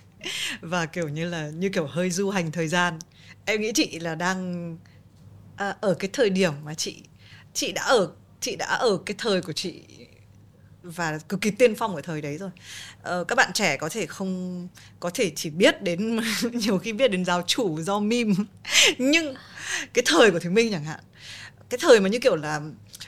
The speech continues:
nó, bây giờ thậm chí em giải thích một số các khái niệm các bạn không hiểu. Mọi người đã quá quen với việc là một cái bài hát nó hot là bởi vì là số view trên TikTok. Mọi người không biết cái thời mà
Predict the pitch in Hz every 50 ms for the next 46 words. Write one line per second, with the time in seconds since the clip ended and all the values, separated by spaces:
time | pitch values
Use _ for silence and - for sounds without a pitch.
0 | - - - 185 208 196 190 190 202 240 269 285 - - 160 262 302 320 311 277
1 | 233 220 254 - 202 - 220 233 262 262 302 277 202 - - 349 359 370 311 302
2 | 285 220 190 196 180 - 214 220 254 285 - 302 320 339 254 - 254 - - 285
3 | - 311 311 311 311 202 - - - - - - - - - - - 226 226 190
4 | 214 208 202 - - - 233 214 240 240 294 285 285 254 233 233 - 285 - -
5 | 185 175 170 170 170 240 233 233 202 185 196 233 277 285 233 208 196 196 208 220
6 | 240 254 262 262 277 - 302 339 392 - 220 190 170 165 156 147 151 165 170 165
7 | 156 160 151 - 175 165 175 233 262 254 - 233 220 285 285 - 349 415 - -
8 | - - - - - - - 175 180 180 - - 277 285 330 403 - - - -
9 | - 220 214 202 185 175 160 165 165 151